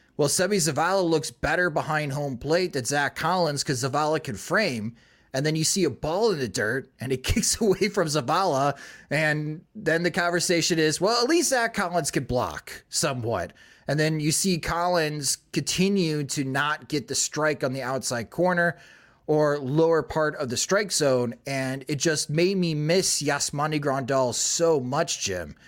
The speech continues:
in two thousand twenty-one. So when you say a hundred and twenty games behind home plate for Yasmani Grandal, that does warm my heart, uh, because the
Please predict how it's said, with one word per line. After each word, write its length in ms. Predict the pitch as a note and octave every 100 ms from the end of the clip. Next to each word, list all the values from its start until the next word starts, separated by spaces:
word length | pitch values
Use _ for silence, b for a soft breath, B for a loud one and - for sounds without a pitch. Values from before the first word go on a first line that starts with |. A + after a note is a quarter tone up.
| B B B B -
in 260 | D#3 E3
two 180 | D3+ F3+
thousand 440 | D#3 C#3+ C3+ C3
twenty-one. 640 | A#2+ C#3 C3 A#2 C3 C#3 A2+
So 160 | -
when 140 | C#3+ D3
you 200 | E3+ G3
say 640 | - G#3 G#3+ F3+ C#3+ A#2 b b b b _
a 60 | C3+
hundred 280 | D3+ F#3+ F#3+
and 140 | D#3+
twenty 300 | - F3 E3+
games 300 | D3+ D#3 C#3
behind 240 | D3 C#3+
home 200 | C#3+ C3+
plate 260 | B2+ D#3 F3
for 80 | E3
Yasmani 540 | C#3 A#2 - C3 A2+
Grandal, 600 | G#2+ A2 G#2 G2+ F#2+ F2+ B B B B
that 240 | C#3 D3+
does 340 | C3 F3+ A#3+ F3
warm 340 | E3+ G#3 A3
my 180 | F#3+ F3+
heart, 680 | D3+ D#3 D#3+ F#2+ - - - B B B
uh, 260 | B2 B2+ B2
because 440 | C3+ D3+ E3 C#3+
the 480 | C#3+ D#3+ D3+ C#3+ D#3